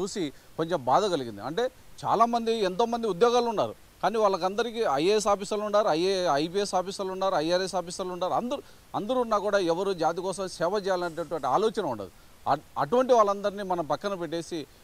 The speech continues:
మనకు టైమ్ ఉంటుంది, మనం, నేను టీచర్ను, నాకు కొంచెం అంతో ఇంతో టైమ్ మిగులుతుంది, ఆ టైంలో నేను జాతి కోసం పనిచేయాలనేటువంటి ఒక స్పృహతో నేను ఆ రోజు నుంచి ఈ రోజు వరకు నిరంతరము ప్రజల్లో ఉంటున్నాను. ఇప్పటికి కూడా మేము మా ఈ మధ్య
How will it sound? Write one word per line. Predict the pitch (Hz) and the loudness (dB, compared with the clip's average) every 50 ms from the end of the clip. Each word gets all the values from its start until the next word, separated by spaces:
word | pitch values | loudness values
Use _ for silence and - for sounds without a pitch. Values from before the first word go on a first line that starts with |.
| - - | -18 -2
మనకు | 117 139 170 190 196 180 | 2 2 2 2 2 -2
టైమ్ | 190 147 160 160 185 202 | -2 0 2 0 2 0
ఉంటుంది, | 208 196 175 170 180 175 175 175 | -2 -6 -6 -6 -6 -4 -4 -4
మనం, | 160 160 160 160 151 151 | -4 -4 -4 -4 -4 -4
నేను | 156 151 147 139 120 | -4 -4 -6 -4 -4
టీచర్ను, | 151 190 175 196 196 175 170 165 147 - - - - - - | -4 -2 0 0 0 0 0 -4 -4 -6 -10 -18 -20 -18 -4
నాకు | 139 151 165 156 | 2 2 2 2
కొంచెం | 156 170 151 156 151 | 2 -2 0 2 0
అంతో | 151 160 180 196 | 0 2 0 -2
ఇంతో | 196 180 190 | 0 0 -2
టైమ్ | 175 - 156 165 196 208 | -2 2 0 0 0 0
మిగులుతుంది, | 185 175 170 185 175 175 175 170 165 | -2 -2 -2 -2 -2 -4 -2 2 2
ఆ | 151 151 156 | 6 6 4
టైంలో | 147 - 156 165 180 190 202 196 | 4 4 0 0 0 -2 -4 -2
నేను | 190 185 165 127 | -2 -2 -4 -2
జాతి | 139 139 160 170 | -2 -2 -2 -2
కోసం | 160 180 175 - 175 147 - - | -6 -8 -6 -6 -8 -10 -6 -6
పనిచేయాలనేటువంటి | 135 151 190 202 202 190 180 175 165 165 165 151 165 160 147 151 | -4 -4 0 0 0 2 2 0 -2 -2 -4 -4 -4 -4 -2 -2
ఒక | 139 135 | -4 -4
స్పృహతో | 127 - - 139 151 170 202 175 220 240 - - - - - - - - | -8 -6 -4 -4 -2 -2 0 0 0 -2 -2 -6 -20 -20 -20 -20 -10 -4
నేను | - 165 170 | 0 2 4
ఆ | 151 135 135 160 | 4 6 6 6
రోజు | 180 202 208 208 190 | 6 6 4 2 0
నుంచి | 196 190 190 165 190 196 | -2 -8 -6 -4 -2 0
ఈ | 156 156 | 0 0
రోజు | 160 185 190 180 175 | 2 0 0 0 0
వరకు | 170 170 165 160 | -2 -2 -2 -2
నిరంతరము | 170 147 147 156 185 208 220 208 185 226 220 220 220 220 226 196 - - - - - - - | -4 -2 -2 0 0 0 -2 -2 -2 0 0 0 -2 -4 -8 -8 -10 -16 -20 -20 -20 -4 0
ప్రజల్లో | 156 165 165 214 220 220 220 214 220 220 214 - - - - | 0 2 4 4 2 4 4 2 2 2 -2 -6 -16 -12 -10
ఉంటున్నాను. | 156 160 165 185 175 175 160 147 139 131 - - - - - - - | -8 -4 -4 0 2 2 2 2 0 -6 -10 -18 -20 -20 -16 -8 -8
ఇప్పటికి | 156 - - 220 208 247 208 | -6 0 2 2 2 2 4
కూడా | 220 226 226 226 | 4 6 6 4
మేము | 220 208 208 208 208 208 208 208 208 208 180 175 | 4 2 -2 -2 -2 -4 -6 -4 -4 -6 -6 -8
మా | 180 180 185 185 185 | -2 2 2 4 4
ఈ | 180 180 175 | 2 2 0
మధ్య | 180 190 190 180 180 214 208 202 | 0 0 -2 0 4 2 4 4